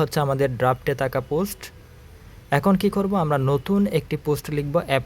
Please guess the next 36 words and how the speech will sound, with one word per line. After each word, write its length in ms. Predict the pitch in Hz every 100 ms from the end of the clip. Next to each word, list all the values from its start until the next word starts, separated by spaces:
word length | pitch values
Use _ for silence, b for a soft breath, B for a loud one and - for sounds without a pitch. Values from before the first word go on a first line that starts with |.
| 143
পাইলট 280 | 131 123 117
দিয়ে, 140 | 117 113 117
যেটি 180 | 127 139 127
এখানে 220 | 135 160 165
চলে 160 | 139 127
আসবে 180 | 117 120
অটোমেটিক্যালি। 560 | 117 123 117 113 117 113 - B B -
So 80 | - 139 143 135
এখন 200 | - 180 165
আমরা 160 | 151 147 127
এখানে 200 | 143 139
আসলাম, 240 | 120 - 165 165
কিওয়ার্ড 300 | 131 139 135
তো 40 | 147 131
দেওয়া 180 | 131 131
হলো। 200 | 139 135 226 - B B B 131
এরপরে 280 | 135 - 151 143
আমাদেরকে 420 | 139 139 135 147 147 143 147 135
এআই 220 | 131 135 123
জেনারেটেড, 560 | 131 131 135 127 139 131 -
এ, 340 | - - - 135 123 135
টাইটেল 300 | 131 139 139 139 135
এটা 220 | 123 131 131 127 - -
সি-, 160 | - - 131
রাখবো 240 | 123 113 147
কিনা 180 | 151 156 208
সেটা 240 | 151 131 127 123 - B B 123
আপনার 240 | 123 135 131
ইচ্ছা, 200 | 123 175 196 - -
সেটা 200 | 139 135 131 143
এখান 160 | 131 139
থেকে 120 | 135 139
সিলেক্ট 240 | 135 127 -
করা 140 | 127 127
যাবে। 160 | 135 196 B B B
So 100 | -